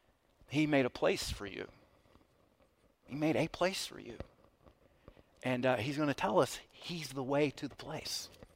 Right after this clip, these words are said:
He's the highway to it. C S Lewis says it so beautifully this way in his book, The Problem of Pain. He says this, he says, "He makes each soul unique."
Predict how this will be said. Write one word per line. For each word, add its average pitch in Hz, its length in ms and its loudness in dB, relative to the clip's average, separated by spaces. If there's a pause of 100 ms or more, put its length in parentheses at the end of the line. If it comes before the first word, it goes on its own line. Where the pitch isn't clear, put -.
(280)
He's 147 220 -4
the 127 80 4
highway 135 400 0
to - 180 -8
it. - 120 -6 (2000)
C 175 200 6
S 147 160 6
Lewis 135 320 10
says 127 240 6
it 107 80 0
so 143 180 4
beautifully 131 580 4 (1200)
this 139 200 2
way 131 200 10
in 120 60 2
his 110 100 -2
book, 120 260 0
The 117 60 -4
Problem 120 400 4
of 107 80 -8
Pain. 123 320 0
He 107 40 -6
says 120 240 -2
this, 131 280 0
he 127 60 -4
says, 117 300 2 (400)
"He 156 100 2
makes 151 400 4
each 156 240 0
soul 131 360 6
unique." 117 640 0